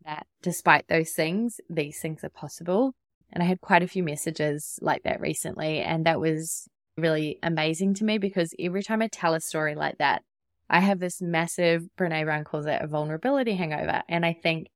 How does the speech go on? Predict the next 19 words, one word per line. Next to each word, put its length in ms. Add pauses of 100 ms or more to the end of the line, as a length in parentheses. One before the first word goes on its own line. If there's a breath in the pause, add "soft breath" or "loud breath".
(180)
being 300
a 80
person 640
with 260 (180)
autism 680
and 260
A 100
D 120
H 280
D, 340
I 120
tend 260
to 120
ruminate 580 (100)
on, 380 (340)
"What 140
did 120
I 100
say? 480